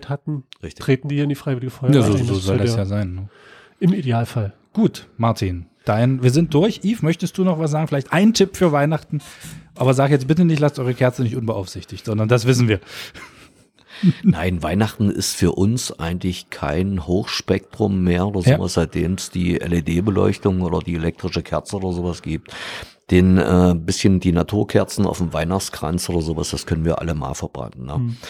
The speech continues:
Speaker 1: Also bei uns ist, äh, das Hauptkriterium das angebrannte Essen zur Mittagsstunde, wenn der Rauchmelder geht
Speaker 3: Hm.
Speaker 1: oder die Weihnachtsgans mal ein bisschen brauner geworden ist oder sowas. Aber ansonsten ist, ähm,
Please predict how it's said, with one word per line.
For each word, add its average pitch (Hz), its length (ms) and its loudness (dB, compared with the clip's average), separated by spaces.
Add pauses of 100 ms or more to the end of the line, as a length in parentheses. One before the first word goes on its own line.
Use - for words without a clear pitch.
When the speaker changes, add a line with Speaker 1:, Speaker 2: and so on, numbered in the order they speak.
(320)
Speaker 1:
Also 101 180 6
bei 95 80 6
uns 104 300 6
ist, 98 240 2
äh, 92 160 2
das - 180 -2
Hauptkriterium 87 1000 2 (100)
das 85 160 -4
angebrannte 85 560 -2
Essen 92 500 0
zur - 180 -2
Mittagsstunde, 85 680 -2
wenn 78 100 -2
der 76 80 -4
Rauchmelder 80 480 -2
geht 127 300 4
Speaker 3:
Hm. 98 80 0
Speaker 1:
oder 90 80 2
die 80 100 -2
Weihnachtsgans 80 600 -2
mal 82 120 2
ein 80 80 -2
bisschen 82 220 -2
brauner 78 360 0
geworden 80 360 -2
ist 78 180 -6
oder 73 140 -8
sowas. 69 280 -10 (380)
Aber 82 160 0
ansonsten 85 420 2
ist, - 480 -2
ähm, 62 760 -2